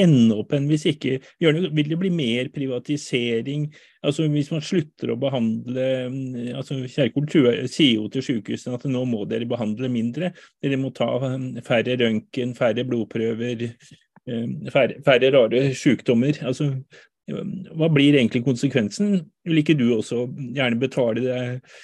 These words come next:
til en, en eller annen un-, undersøkelse hvis du får en eller annen marginal lidelse?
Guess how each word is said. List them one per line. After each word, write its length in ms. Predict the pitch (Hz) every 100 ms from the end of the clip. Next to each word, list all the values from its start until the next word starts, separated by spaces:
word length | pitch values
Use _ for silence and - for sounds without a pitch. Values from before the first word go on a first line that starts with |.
| _
til 140 | 147
en, 80 | 135
en 220 | 107 143 135
eller 140 | 131
annen 240 | 131 131 120
un-, 80 | -
undersøkelse 640 | 143 131 139 123 135 135
hvis 140 | 127 135
du 60 |
får 220 | 131 127 139
en 80 |
eller 160 | 127 120
annen 160 | 131 139 196
marginal 560 | 131 131 131 127 120 135
lidelse? 460 | 135 131 131 -